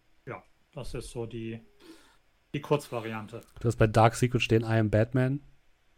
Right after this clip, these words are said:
Speaker 1: Naja, ich hab, <laughs> ich hab einen Diener.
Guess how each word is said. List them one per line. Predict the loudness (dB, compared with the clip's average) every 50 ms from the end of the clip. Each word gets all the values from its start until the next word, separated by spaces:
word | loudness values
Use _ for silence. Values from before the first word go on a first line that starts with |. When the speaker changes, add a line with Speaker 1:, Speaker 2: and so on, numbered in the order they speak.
| _ _ _ _ _ _ _ _ _ _ _ _ _ _ -6
Speaker 1:
Naja, | -2 0 0 0 0 -2 -4 -10 _ _ _ _ _ _ -2 0 0 0 0 -2 -10 -10 -8
ich | -10 -8 -4 -2
hab, | -2 -2 -4 -8 -12 -12 -14 -20 -20 _ -18 -16
<laughs> | -14 -14 -10 -8 -8 -8 -8 -10 -18 -20 -20 _ -16 -16 -14 -10 -6
ich | -6 -4 -2 -2
hab | -4 -4 -6 -10 -12
einen | -12 -10 -10 -12 -12
Diener. | -12 -10 -8 -6 -6 -6 -8 -10 -12